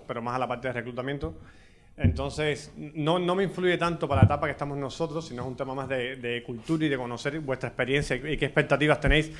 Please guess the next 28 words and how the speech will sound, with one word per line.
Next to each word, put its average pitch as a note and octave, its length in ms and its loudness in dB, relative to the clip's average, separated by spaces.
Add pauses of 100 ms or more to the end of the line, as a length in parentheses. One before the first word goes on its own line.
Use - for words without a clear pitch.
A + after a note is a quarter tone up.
(380)
del C#3 180 4
mercado C3 340 8
español D3+ 600 6
desde C3 180 2
el A#2+ 40 -2
punto C#3 240 0
de C3+ 60 4
vista C3+ 200 2
de C3+ 120 2
digitalización, B2+ 840 2
recursos A#2+ 380 -4
humanos. C#3+ 520 0 (480)
Hay C#3+ 140 6
mucha C#3+ 320 4
competencia, C3 500 0
vosotros B2 300 -2
tenéis A#2+ 280 -4
evidentemente A#2 460 -6
también A#2+ 200 -4
mucha A#2 200 -4
competencia. B2 520 -4 (400)
¿Cómo D3 180 4
lo D3 60 6
estáis C#3+ 220 2
viviendo? C#3+ 540 2
Hace D3+ 260 0
no D3 80 4
mucho, D3 500 0